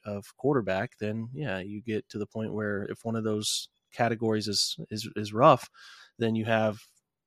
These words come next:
to have what, like, Minnesota had last year, which was unbelievable good fortune in one score games. So, yeah, we'll see. I mean, in what you really hope for, I think with Watson, for me, I don't think he is as talented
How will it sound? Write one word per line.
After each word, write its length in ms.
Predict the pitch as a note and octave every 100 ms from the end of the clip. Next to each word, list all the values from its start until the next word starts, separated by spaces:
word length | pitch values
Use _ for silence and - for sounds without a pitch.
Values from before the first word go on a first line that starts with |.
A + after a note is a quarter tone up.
| _
to 80 | -
have 240 | A#2+ A#2 A2+
what, 240 | A#2 A#2
like, 320 | C3 A#2+ A2+
Minnesota 360 | B2 B2 C3 B2+
had 120 | B2+
last 240 | C3 D3+
year, 80 | B2
which 160 | A2+ A#2
was 140 | A#2 -
unbelievable 760 | D3 D3+ C#3 C#3+ C3 B2+ B2 B2 _ _ _
good 140 | C#3 C#3
fortune 440 | C#3 D#3+ B2 A2+
in 180 | A#2 A#2+
one 160 | B2 B2
score 240 | - B2
games. 340 | A#2+ A#2+ F#2+
So, 240 | - A#2 G#2+ - - - _
yeah, 220 | A2+ G2 -
we'll 120 | C3
see. 160 | C3 B2
I 40 |
mean, 180 | C3+ C#3+
in 200 | D3+ D3
what 160 | E3 F3+
you 100 | E3
really 220 | F3 F3
hope 160 | D3 C3
for, 240 | B2+ A#2 - - - -
I 80 | D#3+
think 120 | A3+
with 120 | C#3+
Watson, 400 | B2+ D3 D3 C3+
for 120 | -
me, 460 | A#2+ C3 B2+ A2+ A2 _ _ _ _ _ _ -
I 60 | C#3
don't 360 | D3+ D#3 E3
think 300 | - E3 D3+
he 180 | - C#3
is 220 | C3 A2 -
as 320 | C3 C3 A#2+
talented 800 | - C3 B2 A#2+ A#2+ B2 A2 G2+